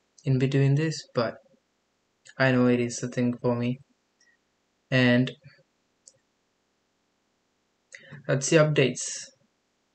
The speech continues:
I'm going to do my journaling, and I manifested this whole thing.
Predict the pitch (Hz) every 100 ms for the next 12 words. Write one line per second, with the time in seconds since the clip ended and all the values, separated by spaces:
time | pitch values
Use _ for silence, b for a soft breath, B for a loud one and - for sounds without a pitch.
0 | - 135 131 135 135 127 127 131 127 123
1 | 127 123 131 143 139 _ _ _ _ _
2 | _ _ 139 131 131 131 131 135 131 -
3 | 120 117 - 127 120 - 131 127 127 123
4 | - - 120 -